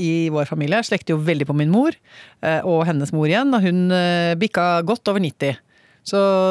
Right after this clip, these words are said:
det er noe jeg har tenkt på. Det tror jeg blir bra. Eh,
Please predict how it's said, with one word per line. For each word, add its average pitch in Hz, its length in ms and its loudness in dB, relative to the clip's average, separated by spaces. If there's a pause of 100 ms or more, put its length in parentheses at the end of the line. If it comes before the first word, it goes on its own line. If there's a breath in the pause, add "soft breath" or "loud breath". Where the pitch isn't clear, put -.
(160)
det 220 160 2
er 240 240 2
noe 247 160 4
jeg 226 80 2
har 254 80 0
tenkt 180 240 -2
på. 370 160 2 (240)
Det 240 240 -2
tror 254 140 4
jeg 233 100 -2
blir 254 160 0
bra. 202 320 4 (560 soft breath)
Eh, 170 560 2